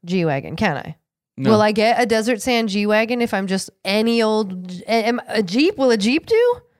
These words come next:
Speaker 1: If I go to the Jeep dealership, will I manifest a Mercedes?
Speaker 2: No.
Speaker 1: No, I will not. And so it helps eliminate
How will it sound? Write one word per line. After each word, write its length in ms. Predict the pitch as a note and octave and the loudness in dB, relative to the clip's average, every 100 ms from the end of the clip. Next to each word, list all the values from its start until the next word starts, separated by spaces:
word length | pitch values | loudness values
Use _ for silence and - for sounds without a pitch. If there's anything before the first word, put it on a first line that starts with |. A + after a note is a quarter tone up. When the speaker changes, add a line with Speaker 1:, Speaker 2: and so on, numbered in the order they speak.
| _ | _
Speaker 1:
If 60 | - | 0
I 100 | A#3+ | 2
go 180 | A#3+ B3+ | 4 2
to 80 | A#3 | 2
the 140 | G3+ | -2
Jeep 360 | E3+ F#3+ C#4 C#4 | -2 -2 -2 0
dealership, 520 | D#4+ E4 D#4+ F4+ E4+ | 0 0 -2 -4 0
will 120 | B3+ | 2
I 100 | G#3+ | 2
manifest 540 | G#3 G#3 G#3 G3+ G3+ - | 2 0 0 -2 -2 -4
a 60 | |
Mercedes? 720 | F#3+ F3+ - G3 G3+ A3 - - _ _ _ - | -2 -2 -2 -4 -4 -6 -12 -18 _ _ _ -10
Speaker 2:
No. 240 | G#2+ A2 _ - | -10 -10 _ -10
Speaker 1:
No, 240 | G3+ G3 | -2 2
I 80 | G3+ | 2
will 140 | F#3 F3+ | 0 0
not. 260 | D#3 - | -2 -4
And 140 | G3 G3+ | -6 -2
so 160 | G#3 | 0
it 160 | G3+ D#3 - _ _ | 0 -2 -8 _ _
helps 420 | - D#4 - - | 0 0 -2 -8
eliminate 720 | G3+ G#3 G3+ B3+ C4 D#3 C#3+ | -4 -2 -2 -2 -2 -2 -4